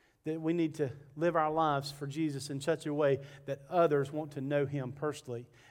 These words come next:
as their Lord and Savior. Matthew chapter five, Jesus says these words, "Let your light so shine before all men that they may see your good works and praise your Father in heaven."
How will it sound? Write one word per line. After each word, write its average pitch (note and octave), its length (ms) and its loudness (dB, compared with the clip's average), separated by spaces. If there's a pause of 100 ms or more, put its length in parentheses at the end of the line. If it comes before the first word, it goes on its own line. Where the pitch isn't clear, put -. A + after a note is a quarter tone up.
as C3 160 -4
their C3+ 160 -2
Lord C3 260 0
and A#2+ 100 -8
Savior. B2 460 -4 (1600)
Matthew E3+ 360 2
chapter E3 320 0
five, D#3+ 360 0
Jesus D#3 240 -4
says D#3 280 -4
these D3 200 -6
words, D#3 260 -2 (420)
"Let F3 280 4
your F3 100 2
light E3 260 2
so E3 160 0
shine F3+ 420 4
before F3 340 0
all D#3 160 6
men F3 320 2 (240)
that D3+ 160 -4
they E3+ 160 6
may F3 120 2
see F3+ 180 -2
your F3 140 2
good D#3 160 -2
works F#3 220 -2 (240)
and D3+ 160 -6
praise F#3 380 6
your D#3+ 100 2
Father F3 400 2
in F3 80 2
heaven." F#3+ 380 0